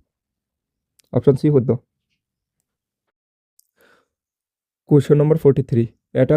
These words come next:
ঘটনা ইৰ সম্ভাৱিতা পি অফ ই এটা সংখ্যা যাতে, ইয়াত অপশ্যন চাৰিটা দিয়া আছে, কোনটো শুদ্ধ হ'ব? আমি জানো কোনো এটা ঘটনাৰ সম্ভাৱিতা জিৰ আৰু ওৱানৰ মাজত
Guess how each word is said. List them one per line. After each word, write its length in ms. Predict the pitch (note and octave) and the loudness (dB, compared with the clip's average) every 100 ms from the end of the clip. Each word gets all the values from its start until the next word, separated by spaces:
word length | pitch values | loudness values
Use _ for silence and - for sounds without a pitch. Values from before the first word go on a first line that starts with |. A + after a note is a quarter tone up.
| D3 | 0
ঘটনা 260 | C#3 C#3+ D3 - | 0 0 -2 -2
ইৰ 100 | D3+ C#3+ | -2 -2
সম্ভাৱিতা 380 | C3+ B2+ A#2+ A#2+ - | -2 0 0 -4 -2
পি 80 | C#3 | 0
অফ 80 | C#3 - D3+ | 0 -2 -2
ই 40 | D3 C3+ | 0 -2
এটা 180 | - D3 F#3 _ _ _ _ | -2 -6 -8 _ _ _ _
সংখ্যা 300 | C#3 C3 C#3 B2 | -2 0 0 0
যাতে, 220 | B2 B2 - _ _ _ _ _ _ _ _ D3 | 0 -2 -6 _ _ _ _ _ _ _ _ -2
ইয়াত 140 | C#3 C#3+ | 0 0
অপশ্যন 200 | - D3 | -2 0
চাৰিটা 220 | D3 D3 D3 | 2 2 2
দিয়া 120 | D3 C#3 | 2 0
আছে, 100 | E3 E3 | -2 -2
কোনটো 180 | D#3 D#3 | -2 -2
শুদ্ধ 140 | C#3+ A#2+ A#2+ | -2 -2 -2
হ'ব? 100 | A#2 - _ _ C#3 | -4 -8 _ _ -4
আমি 100 | D#3+ | 2
জানো 160 | D#3 C#3 F#3+ _ - | 2 2 -4 _ -4
কোনো 140 | D3 D3+ | -2 0
এটা 140 | D#3+ E3+ C#3+ | 0 0 0
ঘটনাৰ 320 | C3+ C#3 D3 D3 | 0 0 -2 -2
সম্ভাৱিতা 440 | C3 C#3 C#3 C3 F3+ - C3 | 0 0 0 -4 -8 -10 -6
জিৰ 160 | C#3 D3+ D3+ | -2 0 0
আৰু 100 | D3+ D3+ | 2 2
ওৱানৰ 240 | B2+ C3+ C3+ | 0 0 0
মাজত 200 | A2+ | 0